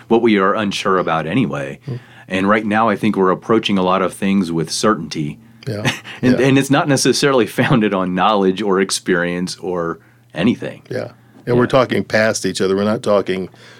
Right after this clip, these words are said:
Speaker 2: to one another. And I think the beauty of this community is that, um, there's just a lot of different opportunities and ways to get involved and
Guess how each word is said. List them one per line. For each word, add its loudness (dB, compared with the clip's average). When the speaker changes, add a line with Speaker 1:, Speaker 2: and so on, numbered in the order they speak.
Speaker 2:
to 6
one 2
another. 0
And 0
I 2
think 0
the 0
beauty 6
of -4
this 2
community 0
is 0
that, 2
um, 0
there's 4
just 0
a 4
lot 4
of 0
different -4
opportunities -4
and -6
ways 0
to -6
get -4
involved -2
and -6